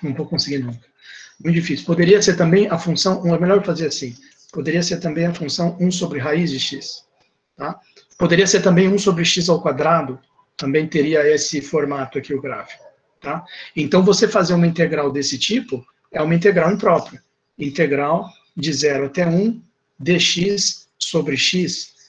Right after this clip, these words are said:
integral de zero até um, ah, dx sobre raiz de x, integral de zero até um, eh, dx sobre x quadrado, et cetera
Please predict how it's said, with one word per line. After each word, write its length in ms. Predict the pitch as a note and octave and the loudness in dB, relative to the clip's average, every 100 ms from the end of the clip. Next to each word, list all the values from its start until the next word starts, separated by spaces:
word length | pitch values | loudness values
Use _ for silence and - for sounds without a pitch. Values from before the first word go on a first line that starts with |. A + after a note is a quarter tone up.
| _ _ | _ _
integral 800 | D#3+ E3+ F#3 D3+ D#3 D3 C3+ - _ _ - | -4 2 2 4 0 0 -2 -6 _ _ -12
de 140 | C#3 D3 | -8 -2
zero 320 | D3+ C#3+ C#3 | 0 0 -2
até 240 | - F#3 | 0 0
um, 320 | E3+ F3 A#3+ - _ _ _ - | 2 0 -2 -10 _ _ _ 0
ah, 720 | E3+ D#3+ D3+ C#3+ C#3 C3+ C3+ | 2 4 2 0 -2 -2 -4
dx 880 | B2+ D3+ E3+ - - F#3+ G3+ - - _ _ - | -4 0 2 2 0 0 0 -2 -6 _ _ -6
sobre 400 | - F3+ E3+ D3+ | -2 0 0 0
raiz 400 | C#3+ C#3+ F#3+ D#3 | 0 0 0 -2
de 120 | C#3 | -2
x, 580 | - F3 E3+ - - - - - _ - | -2 -2 -2 -4 -8 -14 -20 -20 _ 0
integral 920 | F3+ F3+ F#3+ D3+ D3+ D3 C#3+ C3+ C#3 _ _ | 2 4 2 2 0 0 -2 -4 -8 _ _
de 200 | - D3 | -8 -4
zero 300 | C#3 D3+ C#3 | 0 0 0
até 240 | C#3 F#3 F3 | -2 0 2
um, 340 | E3+ G#3+ A#3 - _ _ _ - | 2 2 -2 -8 _ _ _ -6
eh, 180 | D#3+ D#3 | -2 0
dx 920 | C3 F3+ F3 - F3+ G#3 A3 - - _ _ - | 2 2 2 0 0 2 0 -2 -8 _ _ -8
sobre 640 | - F3 F3 F#3 G3 - | -4 -2 0 0 -2 -2
x 360 | - F#3 F#3 - | -4 -2 -2 0
quadrado, 640 | F3 C#3 E3 E3+ D3+ - - | -2 0 2 2 0 -8 -8
et 140 | A#3 | -6
cetera 480 | - G#3 D3+ - - | 0 0 0 -4 -16